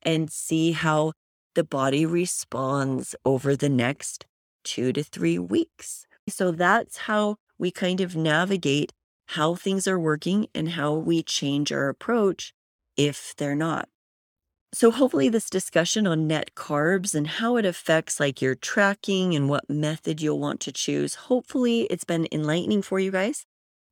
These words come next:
The main takeaways that I want you to kind of walk away with is, is one, um, low carb, high carb diet, it really doesn't matter.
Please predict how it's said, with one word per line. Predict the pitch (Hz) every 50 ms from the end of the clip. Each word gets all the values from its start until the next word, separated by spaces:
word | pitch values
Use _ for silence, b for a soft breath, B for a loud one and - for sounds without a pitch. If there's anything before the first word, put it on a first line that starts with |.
| _ _ _
The | 202 196
main | 196 196 208 233 254 254
takeaways | - 277 247 - 247 240 240 220
that | - 208 202
I | 202 196
want | 185 185 185 196 196 -
you | - 196 196 190 185
to | 180 - 196 175
kind | - - 226 381
of | 359 277
walk | 214 220 214 -
away | - 190 190 202 233
with | 247 214 180 175 165
is, | 175 175 - - _ _ _ _ _ _ _ _
is | 190 196 190 -
one, | 185 170 170 175 180 196 220 285 294 - _ _ _ _ _ _ -
um, | 196 196 190 185 180 175 175 - _ _ _ _ _ _ _ _ _ _ _ _ _ _ _ _ _
low | - 180 190 202 214 226
carb, | 220 - 254 247 247 226
high | - - 208 214
carb | 214 - - 220 214 196
diet, | 208 190 185 190 202 202 -
it | 226 226
really | 214 233 240 247 247
doesn't | 233 240 240 - 240 -
matter. | 208 208 208 214 208 180 - - -